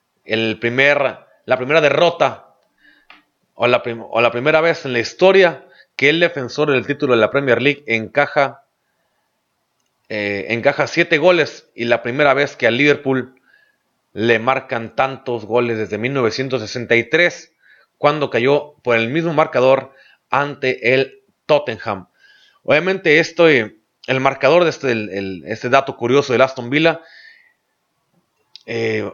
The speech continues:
entonces, esta derrota supone la primera vez en la historia que el,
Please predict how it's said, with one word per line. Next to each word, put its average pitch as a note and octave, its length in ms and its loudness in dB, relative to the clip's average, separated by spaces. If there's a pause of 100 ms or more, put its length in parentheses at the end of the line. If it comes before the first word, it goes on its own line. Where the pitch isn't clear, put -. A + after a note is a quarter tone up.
entonces, D3+ 400 0
esta E3 200 4
derrota F3 280 2
supone G#3+ 600 0
la C#3+ 140 0
primera D#3+ 280 2
vez F3 320 0
en A#2+ 180 -4
la A#2+ 60 0
historia E3+ 540 0
que - 80 -8
el, A2 240 -6